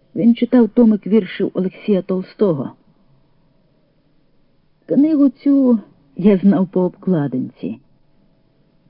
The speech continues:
«Ти знаєш край,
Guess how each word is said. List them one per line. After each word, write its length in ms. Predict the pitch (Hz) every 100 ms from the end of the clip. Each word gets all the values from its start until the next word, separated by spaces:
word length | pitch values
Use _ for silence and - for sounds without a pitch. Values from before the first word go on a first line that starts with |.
| _ _ _ _ _ _ _ _ _ _ _ _ _ _ _
«Ти 200 | - 147 131
знаєш 600 | 147 233 247 220 - -
край, 640 | 156 143 160 190 175 -